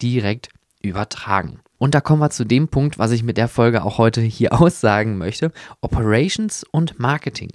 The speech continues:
haben viele Schnittstellen, weil wir im Bereich Operations viele Dinge aus dem Marketing übernehmen.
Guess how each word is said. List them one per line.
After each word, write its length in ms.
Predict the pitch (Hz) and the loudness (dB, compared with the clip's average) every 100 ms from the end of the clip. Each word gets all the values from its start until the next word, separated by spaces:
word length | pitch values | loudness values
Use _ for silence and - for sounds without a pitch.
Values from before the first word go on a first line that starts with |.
| _ _ - - - _ _ | _ _ -20 -20 -20 _ _
haben 460 | - 139 196 190 175 | 0 2 4 2 0
viele 380 | - - 185 208 | -6 -2 2 2
Schnittstellen, 640 | - 170 - 104 92 95 | 2 -2 -2 -2 -2 0
weil 220 | 98 95 | -2 -2
wir 420 | 107 139 180 214 233 | 0 2 4 2 0
im 140 | 139 151 | 0 2
Bereich 480 | 135 101 113 131 | 2 2 -2 0
Operations 920 | - 113 117 95 95 113 165 175 - - _ | 0 0 2 2 2 0 -2 -4 -6 -14 _
viele 540 | - - 139 165 170 | -16 -8 -2 0 0
Dinge 400 | 143 120 143 143 | 2 2 4 2
aus 240 | 101 127 - | -2 -4 -2
dem 140 | 117 | -2
Marketing 640 | 85 98 - 147 139 127 - - | 0 -2 -4 -6 -4 -4 -6 -6
übernehmen. 680 | 104 110 113 123 98 67 | -2 2 4 4 4 -2